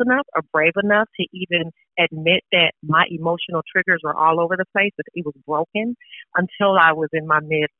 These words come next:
uh, I'd say my mid forties. And I, and I actually needed tools and resources, meaning, um, documentation, articles, a therapist to sit with me and help me to understand that my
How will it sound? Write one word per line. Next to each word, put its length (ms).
uh, 240
I'd 300
say 80
my 120
mid 200
forties. 380
And 160
I, 80
and 300
I 140
actually 400
needed 520
tools 480
and 220
resources, 720
meaning, 460
um, 200
documentation, 880
articles, 760
a 40
therapist 640
to 60
sit 160
with 180
me 220
and 160
help 260
me 300
to 60
understand 920
that 160
my 220